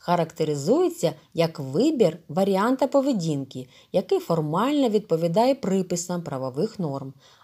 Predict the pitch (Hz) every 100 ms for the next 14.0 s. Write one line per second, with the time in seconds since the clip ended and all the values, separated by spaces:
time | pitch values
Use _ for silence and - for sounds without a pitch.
0 | - 233 359 349 294 285 - 240 226 240
1 | 233 202 151 156 240 240 196 - 175 160
2 | 147 143 139 143 233 269 254 233 - 139
3 | 143 165 - 165 156 156 143 131 131 127
4 | - 135 - _ 240 381 226 208 202 170
5 | 165 _ - - _ 240 269 440 403 349
6 | - 247 294 285 269 202 202 190 - 170
7 | 196 165 160 226 349 - 254 - 170 170
8 | 254 196 202 220 220 208 262 240 185 220
9 | 233 165 175 208 220 233 170 147 139 143
10 | - - 139 - - - 160 160 - 139
11 | 202 359 226 151 160 185 151 131 127 120
12 | - _ _ - - 143 190 240 415 359
13 | 277 226 226 190 185 - 302 339 185 147